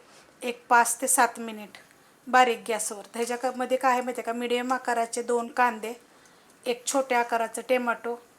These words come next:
सात काजू, ह्याच्यामध्ये अर्धा इंच आलं घेतलेलं आहे आणि पोपटी कलरची एक मिरची घेतलेली आहे.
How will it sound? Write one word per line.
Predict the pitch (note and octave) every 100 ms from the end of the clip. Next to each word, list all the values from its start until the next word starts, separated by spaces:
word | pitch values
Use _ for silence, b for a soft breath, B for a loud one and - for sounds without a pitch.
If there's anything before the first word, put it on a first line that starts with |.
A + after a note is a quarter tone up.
| _ _ -
सात | - A#3+ A#3 -
काजू, | C4 B3+ G3 A#3+ A#3+ - _ _ _
ह्याच्यामध्ये | - A#3+ B3 B3+ B3 C4+ - -
अर्धा | A#3+ A#3 B3+
इंच | B3+ A#3+ C4+ -
आलं | B3+ A#3+ C4
घेतलेलं | C4+ C4 B3 B3
आहे | A#3 G#3 C#4+ - _ -
आणि | A#3+ C4 D#4+ - - -
पोपटी | C4+ C4+ C4+
कलरची | C4+ C4 B3 B3 D#4 -
एक | A#3+ B3+
मिरची | D4 D4+ - A#3+
घेतलेली | A#3 - G3+ G#3+ G3
आहे. | F#3